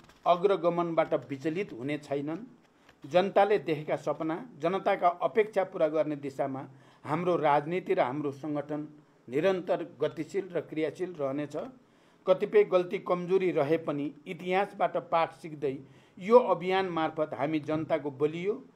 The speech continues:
क्रान्तिकारी र भरोसायोग्य पार्टी बन्ने प्रक्रियामा छौँ। अभियानका क्रममा यहाँहरूको रचनात्मक र ऊर्जाशील सहभागिताका लागि पनि म हार्दिक अपिल गर्न चाहन्छु। अन्त्यमा सम्पूर्ण कमरेडहरू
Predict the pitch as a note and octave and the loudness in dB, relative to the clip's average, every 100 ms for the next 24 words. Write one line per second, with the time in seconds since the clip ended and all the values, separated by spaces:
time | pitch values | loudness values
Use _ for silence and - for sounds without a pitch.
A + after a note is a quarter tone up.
0 | _ _ - F3 F#3 F#3 F#3 D#3+ D3+ D3 | _ _ -2 2 2 -2 -2 0 0 0
1 | C#3 - _ _ _ _ _ C#3+ F3+ F#3+ | -2 -4 _ _ _ _ _ 0 0 2
2 | G3+ F3 D3 C#3+ C#3 C#3 C3 C3+ C3 C3 | 0 0 -4 -6 -4 -4 -4 -8 -6 -6
3 | C3 - C3+ C3+ C3 B2+ B2 A#2 A#2 A2+ | -8 -8 -8 -6 -6 -6 -8 -14 -18 -18
4 | - _ _ - _ _ - - D#3+ F3 | -20 _ _ -20 _ _ -4 2 2 6
5 | G3+ G#3 G3+ F#3 - E3 D#3+ D3+ D3+ E3 | 4 4 2 -4 -2 -2 0 -4 -2 0
6 | E3 E3 D3 C#3+ C#3 D#3+ F3 F3+ G#3+ G#3+ | 2 2 0 0 0 0 0 0 -2 -6
7 | - _ _ _ _ - C#3 E3 D3 D3+ | -6 _ _ _ _ -6 4 6 4 2
8 | F#3 F3 G3 F#3 A3+ A#3 - E3 E3+ E3 | -4 6 6 6 -2 -4 2 4 6 6
9 | D3 D3+ D3 C#3+ C#3+ C3+ C#3 C#3 - F#3+ | 4 -2 -2 0 -2 -2 -4 -8 -6 -2
10 | G3+ G#3+ C#3+ C#3+ C3 C3 - - - C#3 | -2 -2 -4 -6 -6 -12 -20 -18 0 4
11 | D#3+ E3+ G3+ - E3 - G3+ F#3+ D3+ C#3+ | 6 4 -2 -2 -6 -4 -6 0 0 0
12 | C3+ C3 C3 B2+ B2 G#2+ _ _ _ _ | -4 -8 -8 -10 -14 -20 _ _ _ _
13 | _ F3+ G3+ G3 G3 D#3 B2+ - - F#3 | _ -2 -2 2 0 0 -6 -12 -6 -4
14 | F3+ C#4 A#3 G3+ F3+ F3 D3 C#3 | -4 -2 -2 -2 -2 -2 0 0